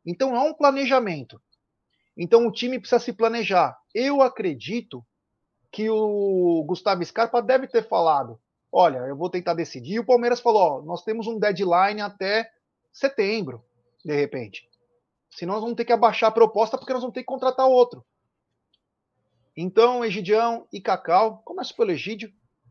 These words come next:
É, Egídio De La Cruz aí, na mira do Palmeiras também,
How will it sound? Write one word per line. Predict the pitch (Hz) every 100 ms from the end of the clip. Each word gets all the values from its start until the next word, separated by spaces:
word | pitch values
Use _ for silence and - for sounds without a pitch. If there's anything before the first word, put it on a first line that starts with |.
| _ _ _ -
É, | 180 180 175 175 170 185
Egídio | 190 220 202
De | 147 240
La | 214
Cruz | - 214 226 180
aí, | 165 185 214 196
na | 214 220
mira | 190 233 247 214
do | 208
Palmeiras | 202 175 180 196 170
também, | - 247 190 147 196